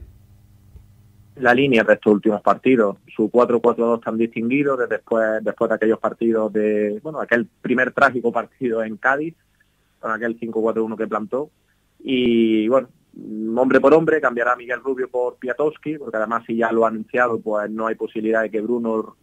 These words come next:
vaya al lateral y entre de nuevo Ricard, y bueno, eh, darle y seguir dándole confianza y, y, y constancia a ese Jozbia, que yo creo que nos está deleitando a todos, y creo que es una de las grandes notas de este año y uno de los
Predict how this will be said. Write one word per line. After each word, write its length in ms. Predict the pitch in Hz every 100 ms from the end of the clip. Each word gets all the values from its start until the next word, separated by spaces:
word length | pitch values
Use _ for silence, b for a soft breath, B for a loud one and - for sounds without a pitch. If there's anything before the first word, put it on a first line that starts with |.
| -
vaya 380 | 113 113 110
al 100 | 107
lateral 460 | 110 107 113 120 110
y 300 | 107 110 110
entre 220 | 110 110
de 40 | 110
nuevo 220 | 110 113
Ricard, 380 | 143 147 156 - _ _ _ _ _ -
y 80 |
bueno, 420 | 139 170 185 208 156
eh, 300 | - 76 - _ -
darle 960 | 50 - - 131 127 151 156 151 151 151
y 100 | 139
seguir 260 | 135 147
dándole 280 | 147 143 139
confianza 640 | 139 131 143 160 - 139 135
y, 560 | 135 135 131 127 120 _ _
y, 240 | 131 120 -
y 140 | 135
constancia 1080 | 127 120 139 135 - 131 123 120 117 117 92
a 80 | 127
ese 240 | - 120
Jozbia, 540 | 131 156 156 165 202 208
que 100 | -
yo 140 | 113 117
creo 180 | 117 113
que 120 | 113
nos 200 | 110 107
está 360 | 107 - 117
deleitando 640 | 117 113 110 110 127 127 120
a 80 | 110
todos, 340 | 135 156 165
y 40 | 120
creo 160 | 117
que 80 | 117
es 60 | 113
una 140 | 113
de 80 | 110
las 120 | 107
grandes 320 | 110 113 110
notas 260 | 113 123 113
de 80 | 113
este 220 | - 117
año 320 | 131 120 107
y 40 |
uno 200 | 117 120
de 100 | 117
los 220 | 113 113